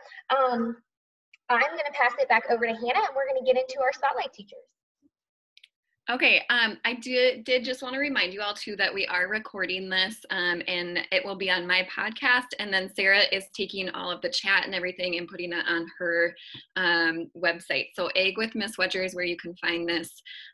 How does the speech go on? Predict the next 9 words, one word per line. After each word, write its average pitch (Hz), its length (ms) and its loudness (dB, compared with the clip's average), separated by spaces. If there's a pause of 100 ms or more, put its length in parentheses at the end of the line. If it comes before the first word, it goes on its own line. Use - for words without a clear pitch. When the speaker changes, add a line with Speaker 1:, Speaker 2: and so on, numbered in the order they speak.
Speaker 2:
um, 165 560 2
and 170 160 -4
then 165 140 -2
egg 175 160 0
teacher - 260 -4
how - 140 -10
tos 165 400 -6 (340)
dot - 180 -6
com 440 160 4